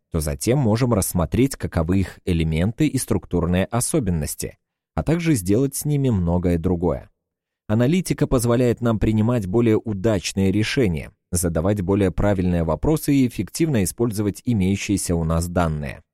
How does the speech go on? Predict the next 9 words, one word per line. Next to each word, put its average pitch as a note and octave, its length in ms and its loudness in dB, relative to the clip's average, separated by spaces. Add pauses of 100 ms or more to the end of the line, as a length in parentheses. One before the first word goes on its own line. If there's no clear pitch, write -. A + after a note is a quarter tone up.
(960)
Четыре D#3 500 2
уровня A#2 460 2
аналитических G#2+ 960 -2
методов: F#2+ 580 -4 (320)
дескриптивный, F2+ 1000 -2
диагностический, F2 1080 -2
предиктивный G#2+ 840 0
и G2+ 180 -6
прескриптивный F#2+ 1000 -2